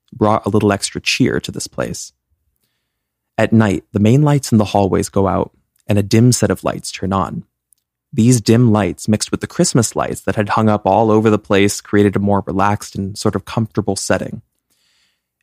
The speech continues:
And there was a particular patient that night who had been creeping me out. Her name was Bertha. She was an old,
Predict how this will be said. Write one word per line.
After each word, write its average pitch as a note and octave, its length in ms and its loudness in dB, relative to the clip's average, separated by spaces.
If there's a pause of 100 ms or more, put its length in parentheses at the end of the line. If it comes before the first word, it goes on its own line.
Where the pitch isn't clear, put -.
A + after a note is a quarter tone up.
And G2 100 -2
there G#2+ 120 4
was A2 160 6
a G#2 40 0
particular D#3+ 520 0
patient - 420 -4
that - 240 -10
night F2+ 240 -6 (720)
who G#2+ 100 4
had G#2 80 4
been G2+ 140 0
creeping B2 400 2
me G2+ 160 4
out. E2+ 240 -4 (920)
Her G#2+ 120 0
name A2 320 4
was G2 140 2
Bertha. F#2+ 520 -4 (680)
She - 160 -4
was G2+ 160 0
an G2+ 160 -2
old, A2+ 540 2